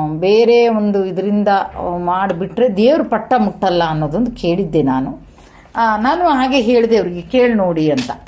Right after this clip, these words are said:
ಹಾಗೆ ಕೇಳಿ ನೋಡಿ ಅಂದ ತಕ್ಷಣ ಅವ್ರೊಬ್ರನ್ನ ವಿಚಾರಿಸ್ತಾರೆ. ವಿಚಾರಿಸಿದಾಗ ಅವರು "ಈ ರೀತಿ ಮಾಡಿ" ಅಂತಾರೆ. ಈ ರೀತಿ ಮಾಡಿದಾಗ ಅವ್ರಿಗೆ ಗ್ಯಾರಂಟಿ ಗೊತ್ತಾಗತ್ತೆ, ನನ್ನ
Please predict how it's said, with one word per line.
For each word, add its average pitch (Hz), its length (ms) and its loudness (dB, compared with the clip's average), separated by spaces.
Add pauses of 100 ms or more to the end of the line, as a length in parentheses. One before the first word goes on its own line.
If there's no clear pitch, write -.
(1080)
ಹಾಗೆ 269 220 2
ಕೇಳಿ 311 300 0
ನೋಡಿ 254 240 4
ಅಂದ 214 120 0
ತಕ್ಷಣ 233 380 -2 (460)
ಅವ್ರೊಬ್ರನ್ನ 240 560 4
ವಿಚಾರಿಸ್ತಾರೆ. 196 880 -2
ವಿಚಾರಿಸಿದಾಗ 220 800 0
ಅವರು 208 220 0
"ಈ 269 220 2
ರೀತಿ 254 320 0
ಮಾಡಿ" 160 520 0
ಅಂತಾರೆ. 120 480 -6 (440)
ಈ 302 160 4
ರೀತಿ 359 280 2
ಮಾಡಿದಾಗ 220 500 2
ಅವ್ರಿಗೆ 220 220 2
ಗ್ಯಾರಂಟಿ 226 540 0
ಗೊತ್ತಾಗತ್ತೆ, 175 800 -2
ನನ್ನ 208 500 0